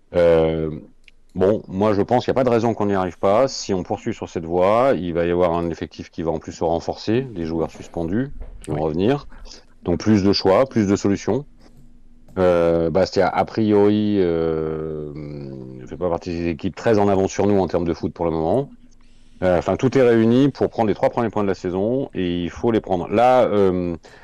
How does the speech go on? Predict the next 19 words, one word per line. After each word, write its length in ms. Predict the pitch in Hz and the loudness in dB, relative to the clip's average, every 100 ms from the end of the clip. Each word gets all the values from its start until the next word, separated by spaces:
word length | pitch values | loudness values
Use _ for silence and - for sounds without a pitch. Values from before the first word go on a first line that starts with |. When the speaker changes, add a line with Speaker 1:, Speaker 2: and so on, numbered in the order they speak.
| - - - | -20 -20 -16
Speaker 1:
si 200 | - 101 | -6 0
on 60 | |
reproduisait 500 | 95 92 110 113 117 | 0 2 0 2 0
une 80 | 110 | 0
prestation, 840 | 107 98 110 - 117 113 107 92 | -2 -2 -2 -2 -2 0 0 0
euh, 40 | - | -2
intéressante 880 | 117 - 117 113 - 113 113 98 - | -4 0 2 2 0 -2 -2 -6 -10
et 100 | 87 | -12
qu'on 200 | - 87 | -8 -4
refait 260 | 82 104 113 | -2 -2 -2
un 80 | 101 | -2
match 260 | 101 - | -4 -6
nul, 240 | 107 107 98 | -4 -2 -2
euh, 600 | 87 85 82 80 80 80 | -2 -2 -2 -4 -6 -6
ou 140 | 78 82 | -8 -2
voire 260 | 95 95 | 2 4
une 220 | 87 87 | 2 0
défaite 400 | 90 87 98 - | 0 0 0 -2
imméritée, 580 | 92 90 90 82 123 135 | -2 -2 -2 0 0 0